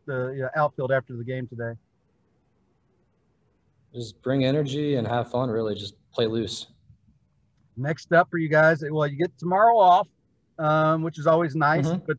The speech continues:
Speaker 1: uh, but then you have Georgia Tech, you know, a team that, that scored a lot of
Speaker 2: Yep.
Speaker 1: runs against you guys, uh, in the first,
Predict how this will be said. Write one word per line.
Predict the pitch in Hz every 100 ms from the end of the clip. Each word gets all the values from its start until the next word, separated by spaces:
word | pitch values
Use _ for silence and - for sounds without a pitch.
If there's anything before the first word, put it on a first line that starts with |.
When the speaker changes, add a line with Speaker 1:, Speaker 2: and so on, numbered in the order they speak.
| 165
Speaker 1:
uh, | 147
but | 143
then | 147 165
you | 175
have | 165
Georgia | 156 170 170
Tech, | - 175 180 - _ _ -
you |
know, | 143 143
a |
team | 135 165 170
that, | 156 -
that | 139
scored | - 156
a | 135
lot | 139 160
of | 151
Speaker 2:
Yep. |
Speaker 1:
runs | 156 160 135
against | 131 139 -
you |
guys, | 147 143 143 127
uh, | 139 143
in | 143
the | 135
first, | 165 156 -